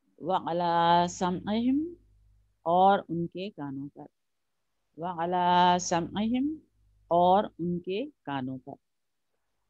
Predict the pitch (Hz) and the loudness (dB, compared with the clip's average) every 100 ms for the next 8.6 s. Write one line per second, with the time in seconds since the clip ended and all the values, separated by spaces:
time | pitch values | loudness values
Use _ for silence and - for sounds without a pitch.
0 | _ _ _ _ _ _ _ _ _ _ | _ _ _ _ _ _ _ _ _ _
1 | _ _ _ _ _ _ _ _ _ _ | _ _ _ _ _ _ _ _ _ _
2 | _ 131 120 165 233 226 226 233 240 262 | _ -20 -10 0 2 4 4 4 2 0
3 | 262 _ _ _ - 214 190 190 190 175 | -4 _ _ _ 4 4 4 0 4 6
4 | 175 175 185 208 247 202 165 165 180 175 | 6 6 2 2 0 2 -2 -2 0 2
5 | 170 165 175 - _ _ _ _ _ _ | 2 2 -2 -4 _ _ _ _ _ _
6 | _ _ _ _ _ _ _ _ _ _ | _ _ _ _ _ _ _ _ _ _
7 | - 185 190 208 226 - 190 196 202 151 | 2 4 6 6 4 0 -6 -6 -10 -8
8 | 156 170 175 185 190 269 | -8 -8 -10 -8 -8 -8